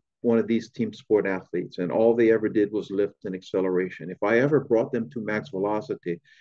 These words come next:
the next day they would be very sore. And if they're sore, that's telling you that the tension levels that the muscle tissue s-, felt, the tension levels, the muscle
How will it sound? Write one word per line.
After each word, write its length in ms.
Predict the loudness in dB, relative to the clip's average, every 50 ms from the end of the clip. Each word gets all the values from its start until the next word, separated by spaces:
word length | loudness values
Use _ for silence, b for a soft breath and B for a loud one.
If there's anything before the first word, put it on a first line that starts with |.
| b b _ -4
the 80 | -2
next 320 | 0 0 0 0 -2 -2 0
day 180 | 2 2 2
they 140 | 2 2 0
would 200 | 0 0 -2 -4
be 120 | -6 -8
very 280 | -4 -4 -2 -2 -2 -4
sore. 400 | -6 -10 -10 -10 -10 -10 -10 -12 _ _ _ _ _ _ _ _ _ _ _ _ _ _ _ _
And 320 | -4 -2 -2 -2 -2 -4 -2 -2
if 160 | -2 0 2
they're 200 | 4 4 4 4
sore, 560 | 0 -4 0 4 4 6 6 4 4 2 0
that's 300 | 0 -2 -2 -4 -8 -10
telling 300 | _ -2 -2 0 0 -2
you 140 | -2 -4 -4
that 240 | -4 -6 -6 -6 -6
the 100 | -8 -8
tension 520 | -8 -6 -2 -2 -2 0 0 -2 -4 -2
levels 560 | -2 -2 -2 -2 -2 0 -2 -2 -2 -4 -10 _ _ _ _ _ _ -6
that 200 | -4 -4 -4 -4
the 100 | -4 -4
muscle 440 | -2 -2 -2 -2 -2 -4 -6 -8
tissue 580 | -6 -6 -6 -6 -6 -6 -8 -8 -6 -6 -8 -10 -12 _ _ _ _ _ _ _ _ _
s-, 260 | -20 -20 -20 -20 -20 _ _ _ _ _
felt, 280 | 0 0 0 -2 -6 -14 _ _ _ -4
the 60 | -4
tension 440 | -4 -2 0 0 0 2 0 0 0
levels, 460 | 0 -2 -2 0 0 0 0 -2 -4
the 80 | -6 -6
muscle 400 | -4 -4 -6 -6 -6 -8 -8